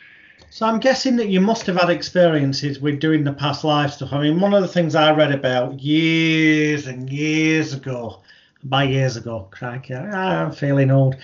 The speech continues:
I'm going back to, like, the late eighties, and I can't remember where I read it, but it was the, the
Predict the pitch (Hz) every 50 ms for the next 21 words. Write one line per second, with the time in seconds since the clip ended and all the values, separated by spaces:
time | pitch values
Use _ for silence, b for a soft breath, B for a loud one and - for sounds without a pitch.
0 | B B B B B 175 180 196 175 156 156 151 147 - 151 151 147 139 143 147
1 | 143 - _ - 147 143 147 151 156 147 - - 160 160 156 156 151 - - 127
2 | 113 - - 123 143 147 - - 196 202 214 202 190 180 175 160 160 156 147 139
3 | 147 139 151 151 147 143 139 135 135 151 147 143 139 131 131 131 - 120 127 143
4 | 139 147 131 - - _ _ _ - 156 160 156 - 156 160 160 160 156